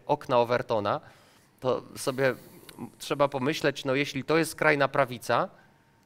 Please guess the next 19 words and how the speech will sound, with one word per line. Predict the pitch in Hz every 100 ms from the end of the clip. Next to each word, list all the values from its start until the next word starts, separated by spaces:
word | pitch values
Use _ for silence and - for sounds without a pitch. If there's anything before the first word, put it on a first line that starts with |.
| _
to, | 131 127
to | 127 135
co | - 165
jest | 170 151
tak | 139
naprawdę | 139 - 147 143
na | 143
prawo | 135 147 139 143
od | 175 -
tych | 117 -
partii, | 107 104 -
bo | 117 127
to | 143
są | - 143
partie, | 139 135 - 139 139 - - - -
e, | 110 104 107
no | 117
tak | 139 151 -
jakby | 139 135 143 143